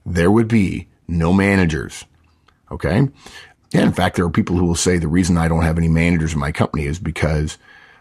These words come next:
um, I'm trying to encourage people. I believe managers cause a lack of perfection. <laughs> And I'm like, "No, no. Th-, there, if I get rid of managers, maybe people won't, won't m-, make mistakes out of fear for their boss." No, people will make mistakes for other reasons,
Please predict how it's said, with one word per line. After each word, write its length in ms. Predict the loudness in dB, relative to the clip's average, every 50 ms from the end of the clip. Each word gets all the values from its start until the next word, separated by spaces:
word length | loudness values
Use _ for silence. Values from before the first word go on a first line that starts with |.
| _ _ -6
um, 300 | -4 -2 0 -2 -2 -2 -2
I'm 180 | 0 0 0 0
trying 300 | 0 0 0 2 2 2
to 100 | 2 0
encourage 360 | 0 0 0 0 0 0 -2
people. 220 | -2 -2 -2 0
I 140 | 0 0 2
believe 300 | 2 2 2 2 2 2
managers 420 | 2 2 2 2 2 0 -2 -4
cause 480 | -4 -4 -2 0 0 2 0 0 -2 -2
a 40 | -2
lack 260 | -2 0 -2 -2 -4
of 100 | -6 -8
perfection. 600 | -8 -6 -4 -4 -4 -4 -4 -6 -6 -6 -4 -2
<laughs> 20 |
And 100 | -2 0
I'm 140 | 0 0 -2
like, 200 | -2 -4 -4 -2
"No, 340 | 0 0 2 2 2 0 -2 -6 -14 -20 -20 -20 -20 -20 -20 -20 -20 _ _
no. 320 | -2 0 0 0 -2 -4 -6 -12 -20 _ _ -6
Th-, 120 | -4 -2
there, 220 | 0 0 0 -2 -4 -10 -20 -12 -6 -2
if 240 | -2 0 0 0
I 40 | 0
get 120 | 0 0 0
rid 120 | 2 2
of 60 | 2
managers, 380 | 2 2 2 2 0 0 0 0
maybe 180 | 0 0 0
people 300 | 0 0 -2 -2 0 0
won't, 280 | 0 0 0 0 -2 -4 _ -2
won't 200 | -2 -2 -2 -2
m-, 140 | -4 -4 -2
make 220 | 0 0 0 0
mistakes 420 | -2 -6 -4 -2 0 0 0 0 -2
out 120 | -2 -2
of 80 | -4 -6
fear 300 | -2 0 2 2 2 0
for 160 | -2 -4 -4
their 120 | -4 -4
boss." 420 | -2 -2 -2 -2 -4 -6 -8 -4 0
No, 240 | 2 2 2 2
people 360 | -2 -2 -2 -2 0 2 2 4
will 100 | 4 4
make 160 | 4 2 2
mistakes 340 | 0 0 0 0 0 0 -2
for 160 | -2 0 2
other 160 | 2 2 2 0
reasons, 500 | 0 0 -2 -2 -2 -2 -2 -4 -4